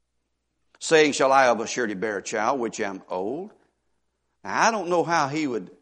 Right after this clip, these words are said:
if, if she laughed in her heart, how would Abraham know what she did?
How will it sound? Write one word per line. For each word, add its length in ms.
if, 160
if 340
she 160
laughed 300
in 100
her 100
heart, 280
how 160
would 100
Abraham 440
know 120
what 260
she 180
did? 340